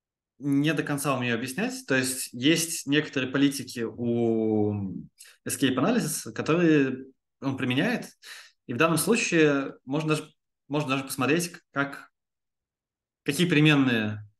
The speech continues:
а, убегают в кучу, а какие нет. Для этого есть всякие тулы. Например, собственно, билд с, э, G C флагами просто. Вот эти G C флаги, они передаются потом как флаги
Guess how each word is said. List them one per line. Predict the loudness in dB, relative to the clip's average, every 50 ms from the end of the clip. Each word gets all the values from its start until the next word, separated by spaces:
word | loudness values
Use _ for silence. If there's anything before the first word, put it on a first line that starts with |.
| _ _ _ _ _ _ _ _ _ _
а, | -6 -4 -2 -2 0 0 0 -2 -2 -2 -4 -6 -8 -4
убегают | -2 2 4 4 6 4 4
в | 2 0
кучу, | 0 0 0 -2 -4
а | -6
какие | -4 -2 -2 -2
нет. | -2 -2 -4 -8 -10 -16 _ _ _ -20 -20 -20 -20 -20 _ _ _ _
Для | -4 -2 -2
этого | 0 0 -2 -4 -4 -8 _ _ -8
есть | -2 0 0 0 0 -2 -6 -8
всякие | -6 -4 -4 -4 -4 -6 -4
тулы. | -2 0 2 2 2 0 -4 -10 -18 _ _ _ _ _ _ _ _ _ _ _ _ -20 -20 -20 _ _ _ _ _ _ _
Например, | -8 -4 0 4 6 6 6 6 4 2 0 -4 -10 _ _ _ _ _ _ _
собственно, | -8 -6 -6 -6 -4 -4 -4 -2 0 0 -2 -4 -6 -14 _ _ _ _
билд | -12 -4 0 2 4 6 6 4 2 0
с, | -6 -6 -4 -4 -2 -2
э, | 0 2 2 2 4 4 2 2 0 -2
G | -2
C | -4 -4 -4
флагами | 0 0 0 2 2 2 2 2
просто. | 0 -2 -4 -6 -6 -10 -16 -20 -20 -20 -20 _ _ -20 -20 -20 _ _ _ _
Вот | -6 -4 -2
эти | 0
G | 0 0
C | 0 0 -2
флаги, | -2 0 0 2 2 2
они | 2 2 2 0 0
передаются | 0 -2 -2 0 0 -2 -2 -2 -6
потом | -8 -6 -6 -6
как | -8 -10 -10
флаги | -6 -2 0 2 2 2 2 2 2 4 2 2 0